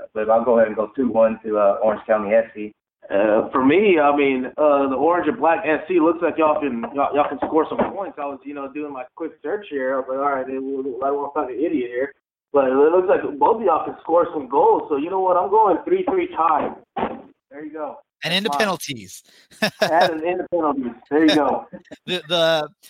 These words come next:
Speaker 3: the thing that you either love or you either hate when it comes to soccer or football for those,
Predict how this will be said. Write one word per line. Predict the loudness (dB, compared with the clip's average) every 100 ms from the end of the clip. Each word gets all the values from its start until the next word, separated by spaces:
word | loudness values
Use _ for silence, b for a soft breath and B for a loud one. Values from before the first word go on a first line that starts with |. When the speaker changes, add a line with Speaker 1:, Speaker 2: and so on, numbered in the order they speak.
| b _
Speaker 3:
the | -12
thing | -8 -10 -2
that | -2 -2
you | -8
either | -8 -8 -4
love | 0 0 0 -4
or | -10
you | -8 -10
either | -10 -10
hate | -4 -4 -4 -12
when | -12
it | -10
comes | -10 -12 -14
to | -14 -14 -14 -14
soccer | -4 -2 -2 -8 -12
or | -12 -14
football | -12 -14 -8 -8 -8
for | -12 -14
those, | -12 -10 -12